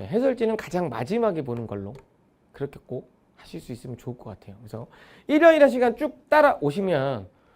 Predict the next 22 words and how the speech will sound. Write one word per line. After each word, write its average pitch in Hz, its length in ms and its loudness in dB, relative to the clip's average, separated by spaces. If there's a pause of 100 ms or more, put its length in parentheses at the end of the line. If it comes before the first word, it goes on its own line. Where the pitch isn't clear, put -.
(240)
원하는 262 480 8
만큼의 208 440 -2
성적은 208 500 -2 (100)
반드시 240 440 0
얻어낼 170 360 0
수 156 160 -8
있게끔 135 520 -8 (280)
강의 135 360 -6 (120)
알차고 143 560 -4 (420)
힘있게 214 580 -6 (380)
열심히 175 400 0
준비할 139 380 -4
테니까 135 480 -8 (560)
여러분들은 175 760 2
꼭 247 300 -4
따라오겠다는 247 800 8
마음가짐 117 680 -6
그리고 151 440 -4 (200)
따라가겠다는 175 880 2
행동 202 460 -2 (320)
그것만 151 380 -6
지니고 135 500 -8